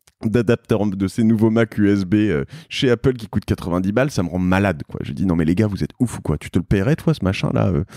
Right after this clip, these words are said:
euh, que tu perds tous les trois jours, euh, à ce prix-là ? » Donc voilà. Bon. Ça m'a formé. Et tu vois, quand je vois certains, certaines, euh,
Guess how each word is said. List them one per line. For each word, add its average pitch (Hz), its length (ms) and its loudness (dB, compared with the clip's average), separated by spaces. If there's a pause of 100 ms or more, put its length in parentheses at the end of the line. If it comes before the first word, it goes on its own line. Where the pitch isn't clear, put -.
(340)
euh, 95 60 0
que - 80 -6
tu - 100 -14
perds 101 140 -2
tous - 120 -6
les 87 80 0
trois 90 220 0
jours, 120 280 2
euh, 78 300 0
à 87 60 0
ce - 60 0
prix-là ? » - 320 -2 (380)
Donc 98 120 0
voilà. 87 240 2 (340)
Bon. 80 160 -4 (760)
Ça 120 120 0
m'a 127 100 2
formé. 101 400 0
Et - 80 -4
tu 117 140 -4
vois, 170 120 2
quand 165 160 2
je 117 120 2
vois 139 280 2
certains, 110 480 -2 (200)
certaines, 113 500 0
euh, 78 500 -6